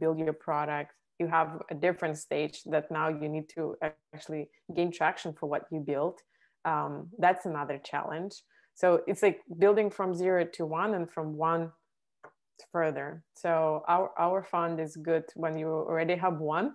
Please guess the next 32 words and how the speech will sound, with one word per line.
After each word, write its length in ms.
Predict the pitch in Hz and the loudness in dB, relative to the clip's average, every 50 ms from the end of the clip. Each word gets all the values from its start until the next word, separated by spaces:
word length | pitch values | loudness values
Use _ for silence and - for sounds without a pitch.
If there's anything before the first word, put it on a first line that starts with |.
| - - - | -8 -14 -8
and 180 | - 180 160 156 | -6 -4 -2 0
you're 140 | 165 170 165 | 0 2 4
already 280 | 160 160 160 160 165 | 4 4 4 2 -2
scaling 640 | 160 - - - 170 156 156 160 170 185 208 208 175 | -4 -4 -8 -2 0 2 2 2 2 0 -2 -4 -4
and 180 | 160 160 156 | -4 -4 -4
you 60 | 151 151 | -4 -2
already 240 | 156 156 151 160 165 | -2 -2 -2 -4 -2
have 180 | 170 156 143 | -2 -4 -4
s-, 180 | - - - - - - | -6 -10 -18 -20 -12 -6
revenue 520 | 165 160 156 156 156 165 170 175 185 190 | -2 -2 0 0 -2 -2 -4 -4 -4 -4
and 240 | 180 165 151 147 151 - _ _ _ _ _ - | -4 -4 -6 -6 -10 -14 _ _ _ _ _ -8
you 80 | 160 | -6
need 180 | 156 156 156 156 - - | -4 -4 -6 -8 -10 -10
to 360 | - 160 156 156 151 151 151 151 _ - | -6 -4 -4 -2 -2 -4 -6 -8 _ -6
keep 160 | 160 151 147 | -6 -6 -6
growing. 440 | 151 156 151 151 151 156 180 202 196 | -6 -4 -2 -2 -2 -4 -6 -8 -10
So 240 | - - 165 156 147 | -8 -6 -6 -2 0
that's 340 | 165 165 165 165 - - - | 0 0 0 0 -6 -12 -6
where 200 | 160 165 165 165 | -2 -2 -2 -2
we 140 | 170 180 | -2 -6
sit. 320 | 175 - - - 240 285 277 - _ - - - - - _ _ | -8 -8 -4 -4 -4 -4 -4 -8 _ -20 -20 -20 -20 -20 _ _
However, 500 | - 190 190 196 220 233 220 220 208 196 | 2 4 6 6 4 4 4 4 4 4
with 140 | 202 202 | 4 4
my 140 | 196 190 185 | 4 2 -2
previous 460 | 185 - - 262 262 240 208 190 - - | -2 -2 -2 0 2 0 0 0 -2 -4
fund, 240 | - 165 165 165 165 | -4 -2 -2 -2 -2
we've 140 | 175 170 165 | -4 -2 -2
been 140 | 175 170 165 | -2 -2 -2
investing 500 | 160 151 151 151 151 - - 156 160 156 | -2 -2 -2 -2 -2 -6 -10 -10 -8 -8
in 120 | 151 151 | -6 -4
lots 280 | 147 147 - - - 160 | -4 -4 -4 -4 -6 -8
of, 100 | 156 | -8